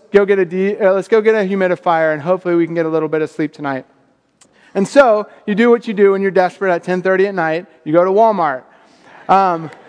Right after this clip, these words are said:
and so I go to Walmart, and Walmart's always fun in the middle of the night, right? And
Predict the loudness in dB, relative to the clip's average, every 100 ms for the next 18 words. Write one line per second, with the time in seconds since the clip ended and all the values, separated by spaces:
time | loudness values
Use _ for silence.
0 | -20 -20 -14 0 0 4 4 4 2 -2
1 | -14 -20 _ _ _ _ _ 0 4 4
2 | 4 4 2 2 2 2 2 2 2 2
3 | 0 2 2 2 -2 -2 -2 -4 0 2
4 | 2 0 -2 -2 0 0 0 -4 _ -4
5 | 0 2 2 -2 -6